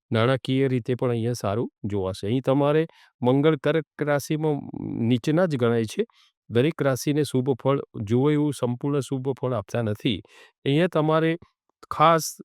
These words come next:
વાદ વિવાદ ટાળવો. એકંદરે મંગળ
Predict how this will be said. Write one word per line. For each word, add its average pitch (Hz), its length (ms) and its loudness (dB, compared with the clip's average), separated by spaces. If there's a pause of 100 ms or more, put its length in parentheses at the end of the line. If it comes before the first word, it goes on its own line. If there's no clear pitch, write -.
(100)
વાદ 127 340 2
વિવાદ 127 320 0 (100)
ટાળવો. 120 400 0 (580)
એકંદરે 151 460 0
મંગળ 127 400 0